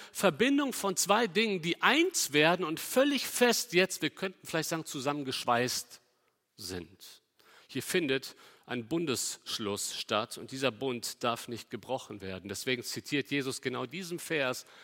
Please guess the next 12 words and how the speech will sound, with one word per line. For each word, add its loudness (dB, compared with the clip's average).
im -6
Neuen -2
Testament -6
für -10
das -6
Scheidungsverbot. -4
Eine -2
Ehe 2
darf 2
nicht -6
geschieden -4
werden. -12